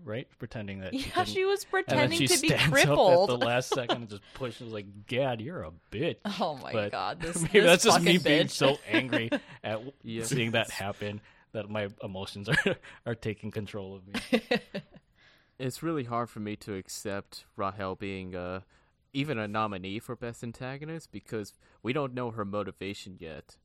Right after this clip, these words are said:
Speaker 3: Or her reasons why. Like, she wants to go to the top of the tower to see the stars. That sounds like an, a, a, uh, just like a cover for what she actually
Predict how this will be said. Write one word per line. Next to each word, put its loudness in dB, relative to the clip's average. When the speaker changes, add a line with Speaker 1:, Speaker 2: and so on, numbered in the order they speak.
Speaker 3:
Or -4
her -6
reasons -8
why. -6
Like, -12
she -6
wants -6
to -14
go -4
to -8
the -6
top -8
of -10
the -12
tower -4
to -8
see -8
the -18
stars. -8
That -4
sounds -6
like -6
an, -6
a, -6
a, -6
uh, -6
just -6
like -8
a -14
cover -4
for -12
what -6
she -12
actually -10